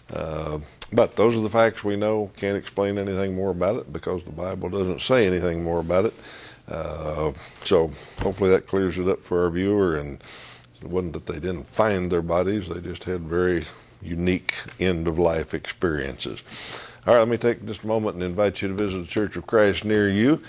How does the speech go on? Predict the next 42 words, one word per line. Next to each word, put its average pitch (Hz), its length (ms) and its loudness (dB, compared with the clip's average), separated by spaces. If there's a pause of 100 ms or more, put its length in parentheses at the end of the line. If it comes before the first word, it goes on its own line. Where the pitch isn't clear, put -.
(300)
Uh, 82 200 -8
we 87 120 -6
like 90 220 -4
to 87 100 -10
mention 92 320 -4
a 82 60 -6
few 95 240 -2
each 95 240 -2
week 110 240 -4
that 71 160 -8
help 90 300 -4
keep 107 260 -2
us 101 200 4
on 104 220 4
the 95 100 2
air, 120 400 4
and, 85 200 -2
uh, 85 240 -2
I'd 85 80 -6
like 98 160 -6
to 113 60 -8
mention 110 280 -6
three 107 300 0
of 76 220 -4
them 76 160 -6
this 82 200 -4
week 85 320 -4
in 80 160 -6 (440)
Kansas. 120 600 2
Uh, 87 120 2
Bo-, 87 280 0
Isabel, 113 680 6 (440)
uh, 87 240 -10
Kansas, 110 380 -6
Central 107 340 -4
Kansas, 123 680 0 (140)
Kingman, 156 540 -2 (420)
and 120 200 0
Meade 127 360 2
are 78 180 0
all 101 340 0
three 104 580 -6